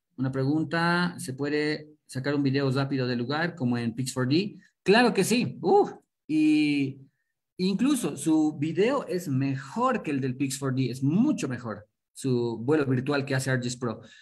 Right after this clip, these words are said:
Lo, insertaríamos, pero un Global Sync, ¿no? Aquí, inser-, un Global Sync o un Local Sync, y ahí que vamos, crearíamos el tres D, el vuelo virtual.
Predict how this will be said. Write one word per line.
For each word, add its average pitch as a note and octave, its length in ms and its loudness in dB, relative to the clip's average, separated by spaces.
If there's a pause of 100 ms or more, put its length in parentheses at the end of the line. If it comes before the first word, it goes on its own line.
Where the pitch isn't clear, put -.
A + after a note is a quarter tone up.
(140)
Lo, C3 300 -4
insertaríamos, D#3 880 0
pero D3 300 0
un C#3+ 280 2
Global C3+ 340 0
Sync, C#3 280 0
¿no? B2+ 220 -2
Aquí, E3+ 400 -8
inser-, A2+ 340 -4 (160)
un D3+ 100 0
Global C3 380 2
Sync A3+ 340 -2 (220)
o C3 160 -2
un C3+ 160 4
Local C3 320 0
Sync, A2+ 420 -2
y B2+ 60 -4
ahí D3+ 240 -4
que - 80 -8
vamos, B2+ 300 -2
crearíamos B2 520 0
el A2 120 -6
tres A2+ 200 -4
D, G#2+ 120 -4
el G#2+ 80 -4
vuelo A2+ 180 -4
virtual. G2+ 340 -12